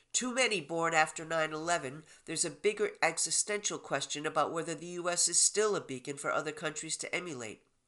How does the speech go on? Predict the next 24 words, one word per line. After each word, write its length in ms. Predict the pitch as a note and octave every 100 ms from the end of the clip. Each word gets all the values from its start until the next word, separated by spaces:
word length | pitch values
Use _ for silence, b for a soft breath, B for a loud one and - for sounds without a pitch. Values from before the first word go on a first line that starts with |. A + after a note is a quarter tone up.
| _ B B B B B B B -
Biden 320 | G#3 B3 A#3
is 100 | G3+
stuck 360 | - G3+ F#3+
in 100 | F#3
the 60 | E3+
middle, 460 | D#3+ E3+ A#2 G2 - _ -
trying 300 | F3+ E3+ E3
to 80 |
mediate 480 | D#3+ F3 E3 E3 E3
between 380 | D3+ - E3+ D#3
his 180 | E3 D3
ideal 480 | C#3+ D3 E3 E3+ F#3
about 300 | D#3 C#3 C#3+
how 180 | C#3
he 100 | C3+
should 320 | C#3 - B3 F3
lead 320 | B2 A#2 B2+ B B B -
and 160 | D#3
the 60 | D#3
widespread 640 | E3+ E3+ E3+ - E3+ D#3+
frustration 760 | E3+ D#3+ - G3 G3 - C3+ B2+
of 200 | C3 B2+
his 200 | C#3+ -
citizens. 680 | F3 D#3+ D#3 G#2+ F#2+ -